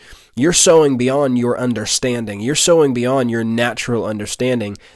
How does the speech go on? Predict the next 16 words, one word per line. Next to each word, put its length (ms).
This 240
isn't 240
a 100
natural 640
investment. 640
It's 140
a 60
spiritual 600
investment, 540
and 180
therefore, 640
it 180
will 120
have 220
spiritual 760
results. 800